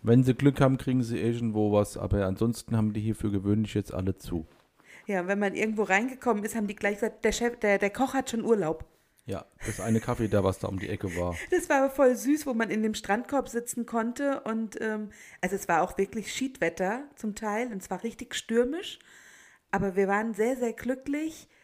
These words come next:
Speaker 2: Ähm, und, und mein Gummistiefel ist doch im Watt stecken geblieben, weißt du's noch?
Speaker 1: Ja, weiß ich noch.
Speaker 2: <laughs> Als ich nicht mehr rauskam, das war schon ein bisschen creepy.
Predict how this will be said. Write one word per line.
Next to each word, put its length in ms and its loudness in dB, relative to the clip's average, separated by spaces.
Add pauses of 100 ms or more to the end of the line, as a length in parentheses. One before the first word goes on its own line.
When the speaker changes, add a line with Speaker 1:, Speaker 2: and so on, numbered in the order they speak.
(540)
Speaker 2:
Ähm, 480 -2 (480)
und, 180 -4 (120)
und 200 -2
mein 160 6
Gummistiefel 560 0
ist 160 2
doch 100 2
im 140 0
Watt 180 -2
stecken 320 -4
geblieben, 460 -6
weißt 240 -4
du's 120 -14
noch? 280 -4 (360)
Speaker 1:
Ja, 200 8 (240)
weiß 220 6
ich 100 2
noch. 160 4 (140)
Speaker 2:
<laughs> 160 -16
Als 180 6
ich 100 0
nicht 220 2
mehr 180 4
rauskam, 520 0 (460)
das 200 -6
war 120 -2
schon 180 -4
ein 40 -6
bisschen 240 -8 (200)
creepy. 540 -4